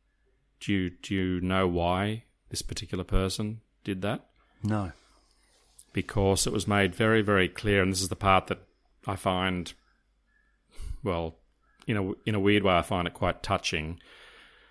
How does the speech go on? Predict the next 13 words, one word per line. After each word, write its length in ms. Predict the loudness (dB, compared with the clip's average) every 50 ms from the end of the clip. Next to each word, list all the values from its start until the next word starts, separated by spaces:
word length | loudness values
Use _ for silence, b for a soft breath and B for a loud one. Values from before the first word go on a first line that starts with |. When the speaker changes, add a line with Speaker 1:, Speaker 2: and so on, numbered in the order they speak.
| b b b b b b
Speaker 1:
The 80 | -6
judge 680 | -4 0 4 6 8 8 6 6 2 0 -2 -2 -4 -8 _ -8
explained 600 | -4 -4 -2 0 2 2 4 4 2 2 0 -2
to 100 | -4 -4
the 100 | -4 -4
jury 800 | -2 0 2 2 4 4 2 2 0 -2 -2 -4 -4 -4 -6 -10 _ _ _ _ _ -8
that 360 | -2 0 0 0 0 -2 -8 -16 _ _ _ _ _ -8 -4
the 80 | -4
defendant, 960 | -2 -2 -2 -2 -2 0 2 2 2 2 2 0 -2 -2 -4 6 8 8 8 8 6 _ _ _ _ _ _ _ _ _ _ _ _ _ _
his 320 | _ -4 -2 -2 -2 -2 -2
future 680 | 0 4 6 6 6 6 2 0 -2 -2 -2 -4 -6 -10 -16 -10 -2 2
rests 500 | 2 2 2 2 0 0 0 0 0 0
with 340 | 0 0 0 0 -4 -8